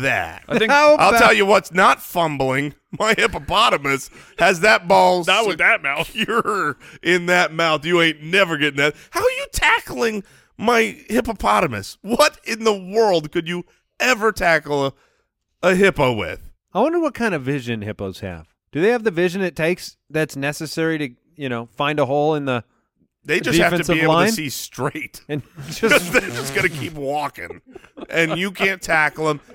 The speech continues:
Speaker 1: This is a refrigerator Perry situation.
Speaker 3: All right, so you've got an ape at wide receiver, a rhino for your offensive line, a hippo at running back. I've got an elephant for my O-line, a grizzly bear at tight end,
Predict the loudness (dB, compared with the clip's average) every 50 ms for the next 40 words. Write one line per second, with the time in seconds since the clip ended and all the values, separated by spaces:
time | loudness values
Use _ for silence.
0 | -2 2 2 2 2 0 0 0 0 0 0 -2 -2 -2 -2 -2 -2 0 0 0
1 | 0 0 0 -2 -4 -4 -4 -2 -2 -2 -4 -6 -8 -12 -10 -8 -6 -4 -2 -2
2 | -4 -4 -8 -14 -16 -16 -16 _ _ _ _ _ _ _ _ _ 0 2 4 4
3 | 4 4 2 -2 -6 -6 -6 -4 0 2 2 2 2 0 -2 -2 -2 0 0 0
4 | -2 -2 0 2 2 2 2 0 -4 -4 -4 -2 -2 0 0 0 0 2 2 2
5 | 2 2 0 0 -2 -2 -2 -2 0 2 0 0 -2 -4 -6 -8 -8 -4 -4 -4
6 | -4 -2 -4 -4 -2 -2 0 0 0 0 0 0 0 -2 -4 -4 -2 -2 0 -2
7 | -2 -2 _ _ _ _ _ _ _ _ _ _ _ -2 -2 0 2 2 2 2
8 | 2 2 2 2 2 0 -4 -2 -2 -2 0 2 4 4 6 6 6 4 2 2
9 | 0 -2 -2 -2 -2 -2 -2 -2 0 2 2 2 0 0 -2 -2 -2 0 0 0
10 | -2 -2 -4